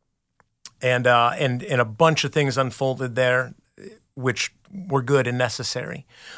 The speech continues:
But one of the things that happened was that I went to go see a therapist, a, a C sat at the time. Again, I'm eighteen years old. And, uh, my addiction at that time, I think this was, I don't know, nineteen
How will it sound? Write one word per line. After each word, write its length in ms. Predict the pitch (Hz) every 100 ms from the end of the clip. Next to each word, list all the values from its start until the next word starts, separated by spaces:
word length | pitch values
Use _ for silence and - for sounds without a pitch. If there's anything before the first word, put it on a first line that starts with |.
| - - -
But 160 | 143 143
one 160 | 190
of 40 | 208
the 80 | 156
things 280 | 160 160
that 160 | 147 135
happened 560 | 160 185 143 127 123 - _ _
was 480 | 127 131 131 131 -
that 540 | 127 127 127 190 - - _ _ _ _ _
I 120 | - 131
went 240 | 147 156
to 80 | 147
go 160 | 139
see 320 | 123 - 151 143
a 180 | 123
therapist, 800 | 110 - 147 120 - 127 - - -
a, 140 | 123 -
a 60 | -
C 220 | - 175
sat 240 | - 127
at 80 | 123
the 80 | -
time. 340 | - 127 -
Again, 200 | - 131
I'm 80 | 120
eighteen 340 | - 147 - 143
years 240 | 135 127
old. 240 | 143 190 - _ _ _ _ _ _ - -
And, 280 | 135 127 127
uh, 360 | 123 123 117 127 _ _ - - - -
my 140 | 139 147
addiction 340 | 165 - 196
at 80 | 156
that 200 | 160 156
time, 540 | 156 147 123 113 107 -
I 100 | 127
think 140 | -
this 160 | - -
was, 360 | - - - -
I 120 | - 123
don't 120 | -
know, 260 | - - 113 _ _ -
nineteen 760 | - 107 123 - 123 113 113